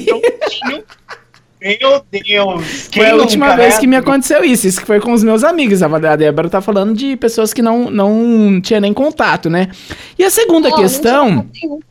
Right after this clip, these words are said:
Speaker 2: a Débora trabalha na rádio, eu trabalhava na rádio, eu sei, porque tem uma turma que conhece a gente.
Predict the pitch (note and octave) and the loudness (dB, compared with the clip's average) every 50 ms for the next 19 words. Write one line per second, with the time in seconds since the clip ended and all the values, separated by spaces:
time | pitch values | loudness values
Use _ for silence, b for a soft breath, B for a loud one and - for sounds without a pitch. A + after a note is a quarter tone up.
0 | _ - - - G3 G3 F#3 F3 E3 E3 F3 F3+ F#3 F3+ A3 A3 G#3+ G3 F#3 F3 | _ -20 -10 -4 -2 -2 0 0 0 0 0 0 0 0 0 0 0 2 2 2
1 | E3+ E3 E3+ E3+ F#3+ A3 A#3 A3+ A#3 G3+ G3 G#3 A3 G#3 C4 C4+ A#3 F#3 F#3 G3+ | 2 2 2 2 2 2 2 2 2 2 2 2 2 2 2 2 2 2 0 0
2 | F#3+ F3+ F3 E3+ E3 D#3+ E3 G3 G3+ G3+ F#3+ E3+ F3 F3 G#3 A#3+ B3+ A#3+ - - | -2 0 0 2 2 2 2 2 0 0 0 0 0 0 0 0 0 -2 -2 -2
3 | G#3+ G#3+ G#3+ - - D4 - B B B B B B B B B - - D4+ A#3+ | -2 -2 -2 -2 -4 -4 -4 B B B B B B B B B -6 -2 0 2
4 | A#3 B3 C4 B3+ A#3+ A#3+ A#3+ - A3+ F3+ E3+ F3+ F#3+ F#3 G#3 G3+ - C#4+ D4+ D4+ | 2 4 4 2 0 0 0 0 2 2 2 2 0 0 -2 -2 0 0 2 2
5 | C4 G3+ G#3+ B3 C4+ - - - D#3+ D#3+ D3+ D3 C3+ B2 A2 G#2+ - - A#2+ - | 2 0 0 -2 -2 -2 0 0 0 0 0 0 -2 -2 -4 -6 -8 -10 -14 -14